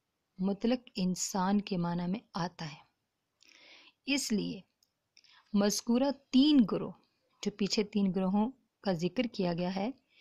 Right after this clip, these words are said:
वो भी इसके अंदर दाखिल हैं, जिनको मुखातिब करके इरशाद फरमाया कि "उअबुदू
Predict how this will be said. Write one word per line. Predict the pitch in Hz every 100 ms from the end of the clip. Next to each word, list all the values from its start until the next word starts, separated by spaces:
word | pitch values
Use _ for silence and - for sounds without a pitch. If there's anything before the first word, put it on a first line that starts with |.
| - - _ 175
वो | 190 202
भी | 180 196 -
इसके | - -
अंदर | 196 175 180 226 170
दाखिल | 175 170 - 180 -
हैं, | 175 - _ _ _ _ _ _
जिनको | - 185 196
मुखातिब | 175 - 185 208
करके | 180 185 - 190
इरशाद | 165 - 185
फरमाया | - 190 180 190 269 - _ - - - - -
कि | - - 247
"उअबुदू | 269 269 214 202 170 208 240 262